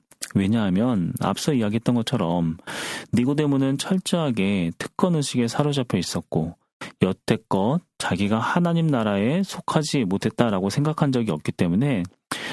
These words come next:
하늘로부터 다시 태어나야 한다라고 하는 예수님의 말씀을 도저히 받아들일 수가 없었어요.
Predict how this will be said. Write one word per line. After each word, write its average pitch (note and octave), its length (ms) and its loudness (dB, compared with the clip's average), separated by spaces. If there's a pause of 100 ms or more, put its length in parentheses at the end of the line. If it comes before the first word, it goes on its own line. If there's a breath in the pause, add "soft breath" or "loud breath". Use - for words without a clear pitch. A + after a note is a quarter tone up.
(180 loud breath)
하늘로부터 F#3+ 720 0
다시 D#3 480 -2
태어나야 D3 500 0
한다라고 A#2 460 0
하는 F2 500 0
예수님의 G2 380 0
말씀을 F#2 680 0
도저히 F#3 360 0
받아들일 G2 440 -2
수가 - 280 -4
없었어요. D#2 580 -6